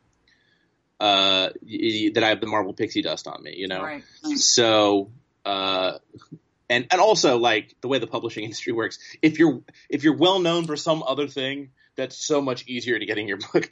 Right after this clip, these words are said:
Speaker 1: done. It's not
Speaker 2: Right.
Speaker 1: even funny, you know what I mean? You know, it's like how every celebrity seems to have a picture book.
Speaker 2: Right, right.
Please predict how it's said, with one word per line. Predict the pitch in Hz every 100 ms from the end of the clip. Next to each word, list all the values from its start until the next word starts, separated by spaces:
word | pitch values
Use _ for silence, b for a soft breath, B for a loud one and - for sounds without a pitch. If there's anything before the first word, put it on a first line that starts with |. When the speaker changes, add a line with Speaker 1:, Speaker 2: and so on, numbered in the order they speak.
| -
Speaker 1:
done. | 147
It's | 139 123
not | 113
Speaker 2:
Right. | 107
Speaker 1:
even | 104 -
funny, | 107 101
you | 95
know | 104
what | 107
I |
mean? | 104 -
You | 165 165
know, |
it's | 151
like | 147
how | 156
every | 127 131
celebrity | 127 123 117 120 117
seems | 120 104
to |
have | 101
a |
picture | 95 98 -
book. | 117 117 113 _ -
Speaker 2:
Right, | 165 151 147
right. | 147 156 147